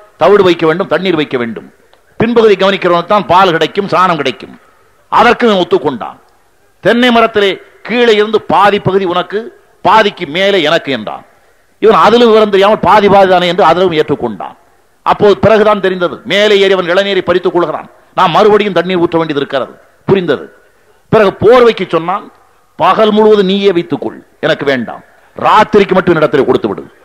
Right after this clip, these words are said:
ஆளுக்கு பாதி பாதி" என்றான். அதற்கு இவன் ஒத்துக்கொண்டான். ரொம்ப நாளாக இவன் சித்திரவதைப்பட்டான். அதற்கு பிறகுதான் இவனுக்கு நிலைமை புரிந்தது. அதற்கு பிறகுதான் நடவடிக்கை எடுக்க வேண்டும் என்கிற முடிவுக்கு வந்தான்.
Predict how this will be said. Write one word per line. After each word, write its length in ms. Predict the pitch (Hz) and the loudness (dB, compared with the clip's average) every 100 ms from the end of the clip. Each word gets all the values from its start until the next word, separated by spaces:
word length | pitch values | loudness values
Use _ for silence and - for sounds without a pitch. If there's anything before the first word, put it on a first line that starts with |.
| - | -2
ஆளுக்கு 400 | 151 190 180 160 | 2 2 2 0
பாதி 240 | 139 131 | -2 0
பாதி" 220 | 113 104 | -2 -4
என்றான். 320 | 98 80 58 - _ _ _ _ - 160 | -6 -14 -18 -20 _ _ _ _ -4 0
அதற்கு 260 | 196 196 180 | 2 2 0
இவன் 120 | 151 | -2
ஒத்துக்கொண்டான். 540 | 143 139 110 80 - _ _ _ _ _ _ 139 | -4 -8 -10 -12 -18 _ _ _ _ _ _ -4
ரொம்ப 220 | 180 190 196 | -2 0 2
நாளாக 420 | 196 202 196 196 190 | 4 4 4 2 0
இவன் 200 | 170 147 | -4 -8
சித்திரவதைப்பட்டான். 800 | 147 - 165 143 - 123 - - _ _ _ _ _ _ 113 | -8 -4 -2 -2 -6 -10 -12 -20 _ _ _ _ _ _ -2
அதற்கு 340 | 160 151 147 160 | 0 0 -4 -2
பிறகுதான் 340 | 175 175 170 151 | 0 2 0 0
இவனுக்கு 240 | 139 131 147 | -4 -4 -2
நிலைமை 240 | 156 135 - | -2 -2 -4
புரிந்தது. 380 | 143 120 95 - _ _ _ _ _ | -4 -4 -6 -10 _ _ _ _ _
அதற்கு 340 | - 160 135 139 170 | -2 0 -2 -4 0
பிறகுதான் 380 | 175 180 175 139 | 2 2 2 2
நடவடிக்கை 400 | 175 165 156 151 | 2 0 -2 -2
எடுக்க 180 | 175 165 | -2 -2
வேண்டும் 200 | 147 135 | -4 -4
என்கிற 140 | 135 131 | -4 -4
முடிவுக்கு 320 | 143 156 123 110 | -4 -4 -2 -6
வந்தான். 300 | 110 78 | -6 -12